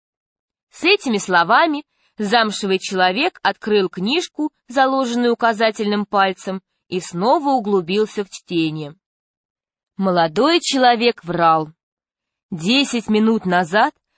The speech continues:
он видел, как во двор вбежал странный человек в одежде Наполеона Бонапарта.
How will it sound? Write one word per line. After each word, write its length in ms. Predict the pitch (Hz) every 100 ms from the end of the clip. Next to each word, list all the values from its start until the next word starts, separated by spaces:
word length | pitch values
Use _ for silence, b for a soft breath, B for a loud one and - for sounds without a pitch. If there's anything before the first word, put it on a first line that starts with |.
| _ -
он 220 | 208 220
видел, 440 | 180 277 302 262 233
как 240 | 208 196
во 200 | 185 185
двор 380 | 170 196 269 240
вбежал 440 | 196 208 208 208
странный 600 | 185 - 170 202 202 190
человек 600 | - 170 160 160 226 285 _ _ _ -
в 100 | 180
одежде 580 | 170 160 226 240 190 214
Наполеона 640 | 196 180 170 175 190 185
Бонапарта. 840 | 175 170 165 160 160 - 151 160